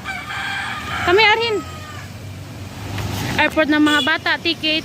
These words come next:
return ticket, yung ganun. So, hanggang dito na lang, guys. Mamaya po ulit. Andun yung tindahan ni na mama. Ayan. Okay, malapit talaga kami sa kalsada.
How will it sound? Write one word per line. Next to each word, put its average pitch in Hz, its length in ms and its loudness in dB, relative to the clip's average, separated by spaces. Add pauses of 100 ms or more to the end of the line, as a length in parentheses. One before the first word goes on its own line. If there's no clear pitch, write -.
return 277 320 -2
ticket, 320 400 0 (160)
yung 262 80 -2
ganun. 254 300 -2 (1800)
So, 359 140 4
hanggang 381 160 4
dito 427 180 4
na 440 240 4
lang, 440 220 0
guys. 480 1080 0 (1700)
Mamaya 359 320 4
po 359 180 0
ulit. 339 160 0
Andun 302 300 2
yung 339 100 2
tindahan 320 300 4
ni 320 80 4
na 311 80 4
mama. 302 320 4 (800)
Ayan. 262 260 -2 (1120)
Okay, 285 80 6
malapit 302 260 4
talaga 311 220 2
kami 302 240 0
sa 294 80 -8
kalsada. 277 480 -4